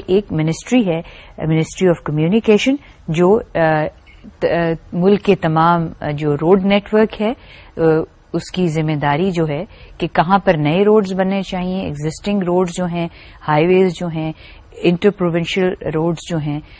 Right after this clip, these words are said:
اور ان تمام کی ذمہ داری اس منسٹری کے پاس ہے۔ پھر Ministry of Defence Production ہے۔ آ، Ministry of Defence Production وہ منسٹری ہے جو ان تمام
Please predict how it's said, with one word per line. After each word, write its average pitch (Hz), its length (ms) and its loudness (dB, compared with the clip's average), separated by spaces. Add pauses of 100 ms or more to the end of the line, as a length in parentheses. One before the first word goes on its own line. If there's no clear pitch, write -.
(160)
اور 160 260 0 (120)
ان 160 240 -6
تمام 147 340 -2
کی 151 120 -6 (120)
ذمہ 139 160 -4
داری 135 320 -8
اس - 180 -12
منسٹری 131 380 -10
کے 131 140 -10
پاس - 360 -12
ہے۔ - 60 -18 (1200)
پھر 254 160 4
Ministry 226 480 2
of 240 240 2
Defence 175 480 0
Production 131 540 -4
ہے۔ 117 60 -14 (500)
آ، 160 180 2
Ministry 185 640 4
of 247 120 8
Defence 196 540 2
Production 185 520 2 (380)
وہ 180 140 6
منسٹری 180 640 4
ہے 135 100 -6 (840)
جو 214 360 8
ان 202 160 2
تمام 190 540 4